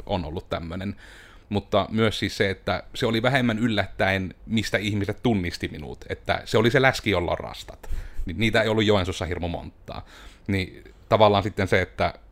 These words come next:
se oli niinku se, millä tunnistettiin ihminen. Ja sitten kun minä niinku leikkasin ne hiukset pois, niin yhtäkkiä mä olin ihan täys agentti, että kukaan niinku ihmiset, että suunnilleen sillä omatkin vanhemmat oli, että kuka ihme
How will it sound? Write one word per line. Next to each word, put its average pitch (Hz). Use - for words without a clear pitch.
se -
oli 127
niinku 104
se, 95
millä 98
tunnistettiin 85
ihminen. -
Ja -
sitten 135
kun 139
minä 117
niinku 107
leikkasin 107
ne 104
hiukset 127
pois, -
niin 101
yhtäkkiä 127
mä 107
olin 107
ihan 135
täys 98
agentti, 92
että 87
kukaan 120
niinku 98
ihmiset, 98
että 90
suunnilleen 95
sillä 101
omatkin 107
vanhemmat 95
oli, 90
että 92
kuka 117
ihme 107